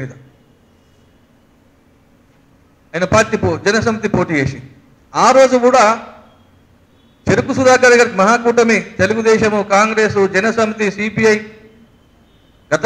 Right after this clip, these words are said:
ఎన్నికల్లో మహాకూటమి ఏర్పడేటువంటి సందర్భంలో చెరుకు సుధాకర్ ఇంటి పార్టీకి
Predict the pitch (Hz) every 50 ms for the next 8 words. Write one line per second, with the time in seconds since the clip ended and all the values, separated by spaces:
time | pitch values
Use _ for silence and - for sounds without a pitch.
0 | 220 220 220 220 233 226 233 226 226 233 220 202 196 214 226 226 226 220 214 233
1 | 220 214 208 208 208 220 208 208 214 202 208 196 165 165 151 175 202 208 202 214
2 | 208 208 214 240 262 247 - - - - _ _ _ _ _ _ _ _ _ _
3 | _ _ _ _ _ _ _ _ _ _ _ _ _ _ - 196 214 226 269 262
4 | 240 254 247 254 247 247 247 220 220 226 226 254 233 262 254 247 - 254 -